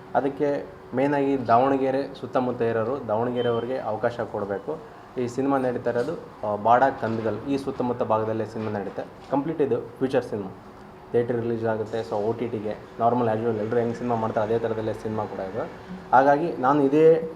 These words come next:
ಡಿಸ್ಟ್ರಿಕ್ಟ್ ಅವನಾಗಿರೋದ್ರಿಂದ ಇಲ್ಲಿಯವರಿಗೆ ಅವಕಾಶ ಕೊಡಬೇಕು, ಇಲ್ಲಿಯವರಿಗೆ, ಆ, ಕಂಪ್ಲೀಟ್ ಒನ್ ಆ್ಯಂಡ್ ಸೋಲ್ ಎಲ್ಲರಿಗೂ ಕೂಡ, ಯಾರನ್ನೂ ಕೂಡ ಫೈನಲೈಸ್ ಮಾಡಿಲ್ಲ. ಇಲ್ಲೇ ಆರ್ಟಿಸ್ಟ್ ತೊಗೊಂಡು ಅವ್ರಿಗೆ ಒಂದು ಇಪ್ಪತ್ತರಿಂದ ಇಪ್ಪತ್ತೈದು ದಿನ ವರ್ಕ್‌ಶಾಪ್ ಮಾಡಿಸಿ ಈ ಸಿನಿಮಾದಲ್ಲಿ ಆಯ್ಕೆ ಮಾಡಿಕೊಂಡು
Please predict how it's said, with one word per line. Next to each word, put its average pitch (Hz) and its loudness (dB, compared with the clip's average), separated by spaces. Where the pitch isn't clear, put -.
ಡಿಸ್ಟ್ರಿಕ್ಟ್ 135 0
ಅವನಾಗಿರೋದ್ರಿಂದ 123 2
ಇಲ್ಲಿಯವರಿಗೆ 156 6
ಅವಕಾಶ 123 2
ಕೊಡಬೇಕು, 117 -2
ಇಲ್ಲಿಯವರಿಗೆ, 127 2
ಆ, 104 0
ಕಂಪ್ಲೀಟ್ 135 2
ಒನ್ 131 6
ಆ್ಯಂಡ್ 143 4
ಸೋಲ್ 120 2
ಎಲ್ಲರಿಗೂ 135 6
ಕೂಡ, 135 2
ಯಾರನ್ನೂ 123 6
ಕೂಡ 143 2
ಫೈನಲೈಸ್ 127 2
ಮಾಡಿಲ್ಲ. 120 0
ಇಲ್ಲೇ 147 4
ಆರ್ಟಿಸ್ಟ್ 135 6
ತೊಗೊಂಡು 123 0
ಅವ್ರಿಗೆ 139 6
ಒಂದು 127 2
ಇಪ್ಪತ್ತರಿಂದ 147 0
ಇಪ್ಪತ್ತೈದು 131 0
ದಿನ 127 0
ವರ್ಕ್‌ಶಾಪ್ - 2
ಮಾಡಿಸಿ 120 -2
ಈ 139 0
ಸಿನಿಮಾದಲ್ಲಿ 135 2
ಆಯ್ಕೆ 135 6
ಮಾಡಿಕೊಂಡು 117 0